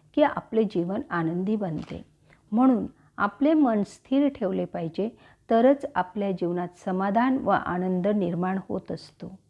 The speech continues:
निसर्गाच्या सानिध्यात राहिल्याने मनावरचे मळब दूर होते,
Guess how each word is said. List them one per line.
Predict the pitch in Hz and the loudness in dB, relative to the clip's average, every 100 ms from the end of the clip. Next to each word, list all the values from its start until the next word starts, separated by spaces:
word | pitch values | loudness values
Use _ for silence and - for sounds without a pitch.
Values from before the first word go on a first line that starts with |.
| _ _ _ _ - _ | _ _ _ _ -20 _
निसर्गाच्या | 226 240 240 330 339 311 311 | 4 4 6 6 6 4 2
सानिध्यात | 277 269 208 208 240 233 214 | 0 -2 -2 -2 0 -2 -4
राहिल्याने | 190 180 190 196 220 269 - - _ | -4 -4 -2 -2 -4 -6 -12 -20 _
मनावरचे | 202 202 226 294 269 247 226 | -2 2 4 6 4 2 -2
मळब | 196 185 196 175 | 0 -2 -2 -2
दूर | 190 226 | 0 0
होते, | 226 240 247 262 | 0 -2 -4 -4